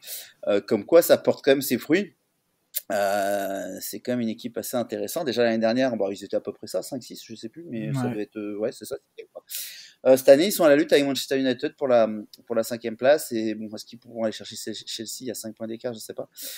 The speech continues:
Speaker 1: Mais non, non, c'est, euh, très, très belle équipe aussi. On savait pas trop si ça allait perdurer cette année, mais apparemment, ça, ça marche plutôt. Et la, la grosse surprise, euh, bah, quand vous regardez, euh, le championnat, c'est comme Sheffield, hein. <laughs> Personne n'est
Speaker 2: Oui.
Speaker 1: vraiment,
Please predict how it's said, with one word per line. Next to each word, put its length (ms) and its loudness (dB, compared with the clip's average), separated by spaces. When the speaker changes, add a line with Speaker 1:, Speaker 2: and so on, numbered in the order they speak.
Speaker 1:
Mais 220 4
non, 120 8
non, 160 6
c'est, 300 4
euh, 320 12
très, 220 -4
très 160 -6
belle 180 0
équipe 280 -8
aussi. 340 -6
On 160 -2
savait 240 2
pas 140 0
trop 160 -6
si 160 -10
ça 100 0
allait 100 0
perdurer 400 -4
cette 120 -8
année, 220 -2
mais 140 -4
apparemment, 560 -6
ça, 400 -2
ça 120 -4
marche 160 0
plutôt. 180 -12
Et 120 6
la, 100 10
la 200 10
grosse 200 4
surprise, 500 0
euh, 420 6
bah, 460 -2
quand 100 -4
vous 120 -6
regardez, 480 0
euh, 300 0
le 80 -6
championnat, 380 -6
c'est 120 -8
comme 140 -4
Sheffield, 380 -8
hein. 180 -4
<laughs> 500 -14
Personne 280 -6
n'est 80 -6
Speaker 2:
Oui. 100 -4
Speaker 1:
vraiment, 280 4